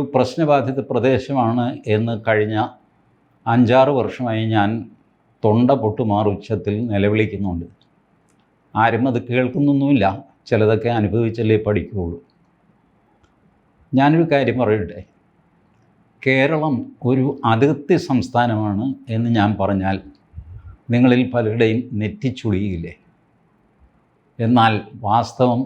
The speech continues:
അതല്ലേ? കേരളം ഭാരതത്തിൻ്റെ ഒരു അതിർത്തി സംസ്ഥാനമാണ്. നമ്മളുടെ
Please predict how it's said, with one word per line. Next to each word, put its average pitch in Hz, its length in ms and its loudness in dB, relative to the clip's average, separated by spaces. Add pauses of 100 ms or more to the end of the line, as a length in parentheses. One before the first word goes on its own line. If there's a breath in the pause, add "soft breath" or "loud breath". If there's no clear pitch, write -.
(160)
അതല്ലേ? 90 340 -4 (1300)
കേരളം 117 460 0 (420)
ഭാരതത്തിൻ്റെ 110 720 0 (320)
ഒരു 107 240 4
അതിർത്തി 113 380 0 (120)
സംസ്ഥാനമാണ്. 87 680 -6 (1700)
നമ്മളുടെ 156 340 4